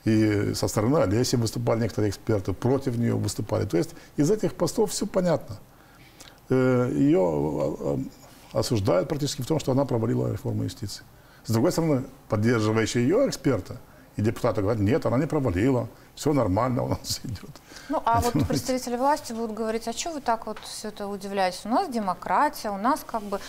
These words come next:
Speaker 2: это нормально, что люди высказывают разные точки зрения». Как бы, вот, то есть вы щас зря пытаетесь там словить рыбку, да, в мутной воде. На самом деле вот у нас так, такая открытая партия, что мы вот
Speaker 1: Просто
Speaker 2: обсуждаем
Speaker 1: я
Speaker 2: все
Speaker 1: дал вам,
Speaker 2: вопросы.
Speaker 1: вам,
Speaker 2: Такое
Speaker 1: я дал
Speaker 2: тоже
Speaker 1: вам,
Speaker 2: может быть.
Speaker 1: я дал вам пример.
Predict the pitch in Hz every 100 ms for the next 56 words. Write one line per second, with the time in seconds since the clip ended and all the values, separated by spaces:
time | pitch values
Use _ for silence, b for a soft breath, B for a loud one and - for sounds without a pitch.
0 | B B 208 214 208 196 202 285 294 -
1 | - 233 262 214 - 240 277 226 208 202
2 | 220 247 233 - 202 208 - 175 175 185
3 | 233 294 254 220 202 202 185 190 196 -
4 | 233 - - 202 B 247 196 214 - 220
5 | 208 269 285 - 254 240 - - 214 196
6 | 190 185 185 - 226 220 214 220 220 226
7 | - 202 247 226 202 208 190 190 202 311
8 | 320 B B 202 - 302 240 285 285 214
9 | - 214 269 - - 202 - - 208 247
10 | 208 - - 208 180 180 285 440 - 220
11 | - - 202 285 226 208 233 233 190 311
12 | 349 254 170 190 180 170 175 160 151 127
13 | 151 135 135 147 190 151 165 120 - 147
14 | 156 147 170 165 131 151 123